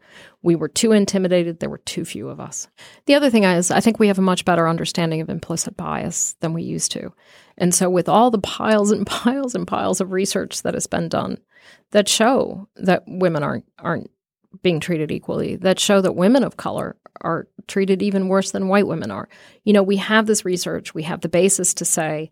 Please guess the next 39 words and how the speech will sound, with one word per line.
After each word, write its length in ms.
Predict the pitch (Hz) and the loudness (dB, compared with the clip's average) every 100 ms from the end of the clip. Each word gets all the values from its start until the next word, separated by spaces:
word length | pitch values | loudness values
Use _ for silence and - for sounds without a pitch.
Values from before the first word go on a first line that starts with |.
| _ _ | _ _
things 220 | - 175 | -2 0
are 100 | 175 | 0
not 220 | 160 156 175 | -2 -2 0
going 260 | 185 170 | -2 -2
well, 400 | 165 160 156 - - | -4 -6 -6 -8 -2
and 140 | 185 | 2
increasingly 640 | 180 180 254 269 208 175 165 | 2 4 2 2 2 0 -2
we 160 | 165 170 | -2 -4
have 360 | 170 165 165 _ | -4 -4 -6 _
the 80 | - | -6
basis 440 | 170 170 175 - - | 0 0 0 0 0
to 80 | - | 0
say 280 | - 175 | 0 0
what 360 | 170 170 151 190 | -4 -6 -2 0
are 80 | 202 | 0
practices 720 | - 180 - 190 - 170 165 | -2 -2 0 -2 0 0 -2
that 160 | 147 | -2
actually 320 | 131 170 - 175 | -2 -2 -2 -4
make 200 | 151 180 | -4 -6
it 120 | - | -4
better 200 | 170 170 | -2 -2
for 180 | - - | -6 -12
women. 380 | - - - - | -10 -10 -14 -8
And 140 | 170 | -2
so 280 | - 175 170 - - - _ - | 2 2 0 -6 -20 -20 _ -4
to 100 | - | 2
me, 200 | 196 233 | 6 6
the 100 | 214 | 6
fact 240 | - 180 | 2 -2
that 120 | 160 156 | -2 -4
we 100 | 160 | -4
can 160 | 175 | -2
now 140 | 170 165 | 0 2
move 240 | 180 175 | 2 2
towards 260 | 190 156 160 | -2 -6 -4
research-based 760 | 165 214 - 160 - - - | 0 2 2 -2 -6 -4 -4
solutions 640 | 165 180 247 - 143 151 - _ _ _ _ - - | -2 2 2 0 -4 -6 -8 _ _ _ _ -20 -10
means 560 | 170 175 180 175 170 | -4 0 2 2 -2
we're 200 | 175 165 | -4 -6